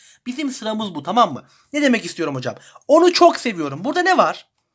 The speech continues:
Seviyorum. Sadece fiil seviyorum, değil mi?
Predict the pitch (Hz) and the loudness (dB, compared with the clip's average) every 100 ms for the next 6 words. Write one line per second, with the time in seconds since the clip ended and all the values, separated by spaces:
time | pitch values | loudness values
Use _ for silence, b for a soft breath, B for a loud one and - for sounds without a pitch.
0 | _ - - 262 302 302 202 151 135 311 | _ -20 -12 -8 -4 0 0 -2 -2 4
1 | 392 370 294 311 - 285 269 247 240 240 | 6 6 -2 -6 -4 -4 -4 -6 -4 -2
2 | 160 147 233 156 | -4 -4 -6 -6